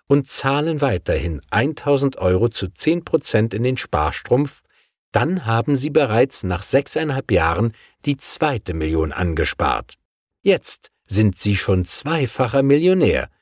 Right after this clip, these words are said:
und das in einem Viertel der Zeit. Richtig spannend aber wird es,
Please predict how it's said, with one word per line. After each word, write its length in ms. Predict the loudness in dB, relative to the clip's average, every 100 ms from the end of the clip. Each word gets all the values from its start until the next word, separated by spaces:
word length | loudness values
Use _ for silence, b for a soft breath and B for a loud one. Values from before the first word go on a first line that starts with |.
| _ _
und 240 | 2 2
das 300 | 0 -2 -4 -4
in 200 | -4 0
einem 300 | 0 0 -4
Viertel 540 | -2 2 2 2 2
der 180 | 2 0
Zeit. 500 | 0 0 0 -6 -12 _ _ _ _ _ _ _
Richtig 500 | -2 -2 -2 -4 -4
spannend 480 | -2 -2 0 -2 -2
aber 320 | 0 2 2
wird 240 | 0 -4 -2
es, 280 | -4 -4